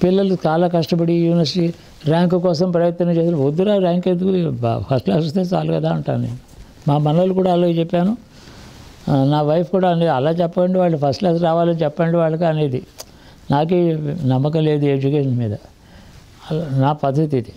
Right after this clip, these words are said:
సరే, కొవ్వూరు నుంచి వెనక్కి కొవ్వూరు వచ్చేసాం, నెల్లూరు నుంచి చదివాను.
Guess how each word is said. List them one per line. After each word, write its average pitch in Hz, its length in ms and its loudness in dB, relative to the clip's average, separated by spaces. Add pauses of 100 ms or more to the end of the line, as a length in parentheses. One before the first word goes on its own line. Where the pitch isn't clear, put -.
(140)
సరే, 180 420 0 (280)
కొవ్వూరు 170 300 2
నుంచి 180 220 2
వెనక్కి 160 480 0
కొవ్వూరు 196 280 0
వచ్చేసాం, 170 480 -2
నెల్లూరు 147 320 -2
నుంచి - 220 -10 (760)
చదివాను. 123 340 0